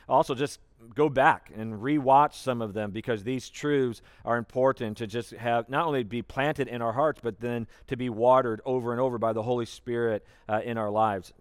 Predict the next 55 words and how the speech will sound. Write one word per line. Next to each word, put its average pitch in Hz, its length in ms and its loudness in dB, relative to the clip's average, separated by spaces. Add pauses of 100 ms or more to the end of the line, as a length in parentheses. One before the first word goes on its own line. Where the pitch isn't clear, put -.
So, 127 200 0 (340)
so 165 100 -2
today, 180 360 4
let's 160 180 0
go 180 80 0
ahead 160 260 4
and 143 160 -6
dive 143 380 2
right 139 320 2
in. 139 400 -2
And 123 200 -4
I'm 147 160 -2
going 160 280 0
to, 131 360 0 (280)
uh, 120 200 2
look 143 320 0
at 180 200 2
verse 151 260 0
eight, 151 220 -2
and 143 80 -6
then 143 80 -2
I'm 139 80 -2
gonna 135 80 -4
go 143 160 2
back 139 260 2
and 131 80 -8
just 120 140 -14
kind 131 160 -4
of 113 160 -4
reference 135 600 -2 (280)
the 113 80 -10
previous 143 420 0
verses 131 400 -4
just 127 140 -10
to 131 80 -8
give 131 160 -2
it 127 40 -4
a 123 40 -2
little 127 140 0
bit 120 100 -4
of 117 100 -4
context. 123 580 -4
So 143 80 0
in 139 80 -2
verse 165 220 0
eight, 170 220 2 (400)
it 139 160 0
says 147 280 0
this. 117 320 -2
It 127 100 -12
says, 127 340 -2
"For 156 280 4
I 151 180 4
tell 185 360 2
you 139 380 0